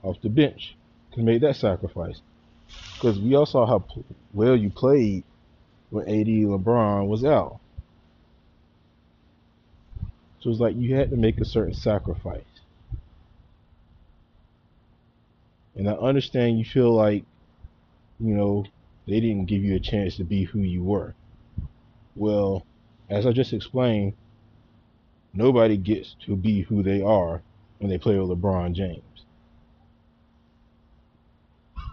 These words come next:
I mean, I mean, Kyrie has handles, he could score, so that's pretty much all he had to do,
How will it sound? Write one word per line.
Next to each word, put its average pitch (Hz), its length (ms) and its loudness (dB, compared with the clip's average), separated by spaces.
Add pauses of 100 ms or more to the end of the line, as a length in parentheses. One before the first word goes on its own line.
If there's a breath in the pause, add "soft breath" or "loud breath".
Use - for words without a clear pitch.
(640)
I 113 140 2
mean, 92 500 -2 (920)
I - 40 -10
mean, 92 120 -6
Kyrie 156 440 2
has 107 260 2
handles, 113 400 0
he 131 120 -2
could - 180 -8
score, 98 440 2
so 87 460 -6 (800)
that's 156 140 -2
pretty 180 160 4
much 139 180 2
all 113 140 -2
he 123 140 2
had 107 180 2
to 87 40 -6
do, 87 380 0